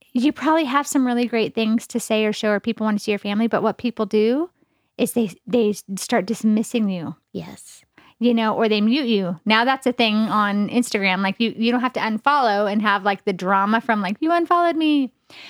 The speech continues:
Speaker 1: But you can mute people, and, and that's what you're doing
Speaker 2: Mm-hmm.
Speaker 1: when, when you're just every day, all day, what you ate, what you were, where you went. And I'm not saying don't ever do that. I'm just
Speaker 2: Right.
Speaker 1: saying,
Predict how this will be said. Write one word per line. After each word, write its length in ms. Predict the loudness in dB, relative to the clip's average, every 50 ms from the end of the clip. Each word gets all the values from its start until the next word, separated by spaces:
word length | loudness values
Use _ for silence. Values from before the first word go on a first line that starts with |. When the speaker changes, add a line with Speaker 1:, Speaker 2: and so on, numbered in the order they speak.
| -20 -12 -4 0
Speaker 1:
But 400 | 2 2 4 2 0 -2 -4 -8 _ _ _ _ _
you 160 | -2 -2 0 0
can 160 | 2 0 2
mute 220 | 2 2 0 0
people, 580 | -2 -2 -4 -2 0 0 0 0 0 -2 -4 -6 _ _ _ _ _ _ _ _ _ _ _ _ _ _ _ _ 0
and, 180 | 0 2 2 2
and 180 | 2 2 2 2
that's 260 | 2 0 0 -2 -2
what 160 | -2 0 2
you're 160 | 2 0 0
doing 480 | 2 2 2 2 2 0 0 -2 -4 -6
Speaker 2:
Mm-hmm. 340 | -6 -8 -8 -4 0 2 2
Speaker 1:
when, 200 | 2 2 2 0 -2 -2 0
when 180 | 0 2 2 2
you're 140 | 2 0
just 640 | 0 2 0 0 0 -2 -4 -8 -12 -10 -12 -16 -18 _ _ _ _ _ _ _ _ _ _ _ _ _ _ 0
every 340 | 2 2 2 2 0 0 0
day, 400 | 2 2 2 2 2 2 0 0 0
all 340 | 0 2 2 2 2 0 0
day, 440 | 0 0 0 2 2 0 0 0 0
what 260 | 0 0 0 0 2
you 180 | 0 0 0 0
ate, 320 | 0 2 2 2 2 0 2
what 240 | 2 0 2 2
you 160 | 0 0 0 0
were, 340 | 0 0 0 2 0 0
where 240 | 0 0 0 0 2
you 240 | 0 0 0 -2 -2
went. 340 | -2 -2 -2 -2 -2 -4 -6 -10 -18 -10 -4 0
And 80 | 0 2
I'm 80 | 2
not 160 | 2 2 2
saying 200 | 2 2 2 2 2
don't 240 | 0 0 -2 -2 0 0
ever 340 | 2 2 2 2 2 0 2
do 280 | 2 2 2 2 2
that. 160 | 2 2 2
I'm 80 | 2 2
just 80 | 4 4
Speaker 2:
Right. 140 | 4 4 2
Speaker 1:
saying, 280 | 2 2 2 0 -2